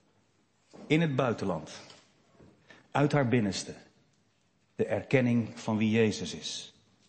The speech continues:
Hoor haar eens roepen. "Heere, Zoon van David." Wat moet dat voor Jezus zijn geweest, gemeente?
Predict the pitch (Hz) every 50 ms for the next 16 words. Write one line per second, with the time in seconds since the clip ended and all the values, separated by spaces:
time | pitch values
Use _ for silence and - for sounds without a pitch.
0 | _ - 107 120 127 123 113 104 98 107 113 110 110 - - 95 - - 98 117
1 | 123 117 - 110 - - - - - - - - - - - - - - - -
2 | - - _ _ _ _ _ _ _ _ - - 143 202 254 277 277 240 185 131
3 | 107 87 - - - - - - - - - - - - - - - - - -
4 | - - - - - - - - - _ _ _ _ - _ _ - - - -
5 | - - 208 254 277 302 294 311 311 294 294 277 - - - - 285 - - -
6 | 247 277 285 262 240 285 294 311 285 220 175 196 165 139 - - - - - -
7 | - - - _ _ _ _ _ _ _ _ _ _ _ - _ _ _ _ _
8 | _ _ _ _ _ _ _ _ _ _ _ _ _ - 131 160 190 214 - 254
9 | 196 - - 247 226 226 233 240 208 - 208 - - 214 208 196 - 180 180 202
10 | 202 160 - - 143 123 110 90 82 - -